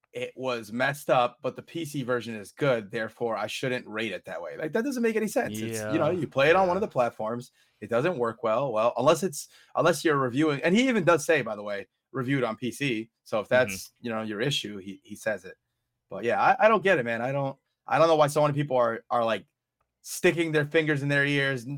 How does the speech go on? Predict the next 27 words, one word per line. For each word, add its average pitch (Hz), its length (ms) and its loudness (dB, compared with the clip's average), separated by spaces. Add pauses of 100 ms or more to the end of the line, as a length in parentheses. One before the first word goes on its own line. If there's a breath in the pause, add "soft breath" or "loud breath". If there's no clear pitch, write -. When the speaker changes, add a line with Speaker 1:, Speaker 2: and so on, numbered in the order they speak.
(220)
Speaker 1:
"I 196 160 8
don't 226 200 6
hear 208 220 4
you. 175 260 4
Wah, 196 240 6
wah, 190 200 4
wah, 185 200 2
wah." 151 200 0
<laughs> 185 80 -6
Like, - 240 -8 (200)
it's 147 340 -6
kinda 175 260 4
how 156 120 6
I 143 100 -2
feel 131 300 -2
at 120 100 -4
this 117 160 -10
point, - 140 -2
Speaker 2:
Yeah, 151 160 6
Speaker 1:
you 131 120 4
Speaker 2:
it, 117 60 2
Speaker 1:
know? 107 100 -4
Speaker 2:
it 131 140 2
doesn't 160 500 2
affect 135 480 2
me. 101 520 -2 (320)
So 107 600 2